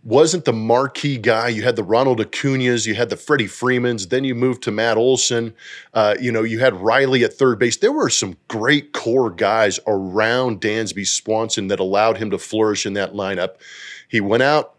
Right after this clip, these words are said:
he got paid. He is now a Chicago Cub, which I think is a great fit. And the Cubs are doing some interesting things. I know Tuttle's got some thoughts on this, but I think it's a great fit.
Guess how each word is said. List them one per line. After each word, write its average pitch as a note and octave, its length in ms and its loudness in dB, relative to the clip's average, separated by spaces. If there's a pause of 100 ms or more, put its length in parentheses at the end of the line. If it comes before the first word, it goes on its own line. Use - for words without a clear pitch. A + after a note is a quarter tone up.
he G2+ 140 -12
got A#2+ 300 2
paid. B2 420 4 (300)
He A2 80 0
is G2+ 160 -2
now C3 260 2
a E3 40 0
Chicago C#3 540 2
Cub, A2+ 380 4
which G#2+ 140 -4
I F#2+ 80 2
think C3 240 -2
is G2+ 100 -4
a G2 80 -2
great F2+ 460 0
fit. G#2 420 -2 (320)
And A#2 280 2
the A2 60 -4
Cubs D3+ 320 2
are C#3 40 -4
doing C3+ 200 2
some - 180 -6
interesting B2 400 -4
things. A2+ 280 -2
I A2+ 40 0
know A2 120 -2
Tuttle's C3+ 320 0
got A#2 180 2
some G2+ 140 -8
thoughts A2+ 320 0
on G#2 100 0
this, G#2 160 -2
but G#2 140 0
I G2+ 60 4
think F#3 200 0
it's F3 120 -2
a - 20 2
great A2+ 360 -2
fit. - 400 2